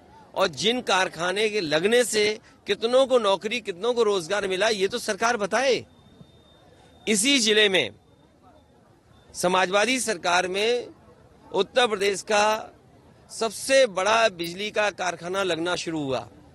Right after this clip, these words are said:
आज तक पूरा नहीं हो पाया। और यही सरकार अगर पूरा कर देती तो जनता को सस्ती बिजली मिलती। किसी अस्पताल में आप चले जाएं, गरीब को इलाज नहीं मिल रहा और सात साल होने वाले हैं सरकार के।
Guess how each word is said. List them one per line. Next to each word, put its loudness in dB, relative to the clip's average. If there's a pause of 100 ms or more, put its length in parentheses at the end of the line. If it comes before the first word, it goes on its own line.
(720)
आज 2
तक 0
पूरा 0
नहीं 2
हो 2
पाया। -4 (1040)
और 4
यही 4
सरकार 2
अगर 2
पूरा 2
कर 0
देती -2 (380)
तो -2
जनता 0
को 2
सस्ती -6
बिजली -6
मिलती। -8 (1080)
किसी 2
अस्पताल 0
में -2
आप -2
चले -4
जाएं, -2 (840)
गरीब 2
को 4
इलाज 4
नहीं -2
मिल -4
रहा -8 (960)
और 4
सात 0
साल -2
होने -2
वाले -2
हैं -2
सरकार -6
के। -18